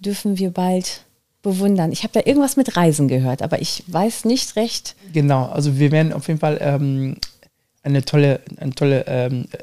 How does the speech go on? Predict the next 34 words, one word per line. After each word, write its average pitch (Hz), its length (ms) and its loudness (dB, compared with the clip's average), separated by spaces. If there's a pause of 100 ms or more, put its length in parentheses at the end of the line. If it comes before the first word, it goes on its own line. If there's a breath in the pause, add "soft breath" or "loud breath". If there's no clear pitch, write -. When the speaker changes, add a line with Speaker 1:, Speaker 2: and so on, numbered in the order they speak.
Speaker 2:
Reisefolge 160 600 -2
machen, 156 200 -2
indem, 139 120 0
indem 139 220 0
wir 135 140 0
ganz 139 260 -4
viele 131 300 -2
Länder 160 440 0
besuchen, 151 420 2
die 143 120 0
ich 135 120 -4
gear-, 127 220 -6 (200)
die 143 60 -12
ich - 120 -12
mal 127 120 -4
gearbeitet 147 520 -6
Speaker 1:
Mhm. - 60 -2
Speaker 2:
habe. 151 180 0 (560)
Ähm, 120 800 -2
ob's, - 380 -10
äh, - 240 -14
in 131 120 -10
Ghana 123 360 -4
ist, 127 360 -8 (800 loud breath)
ob's, - 400 2
ähm, 135 720 4
in 131 240 -2
Kasachstan 127 600 -6
ist, - 220 -12
ob's, 131 280 -6
äh, 123 360 -4 (140)
Sankt 120 220 -4
Petersburg, 131 480 -2
Moskau, 123 380 -2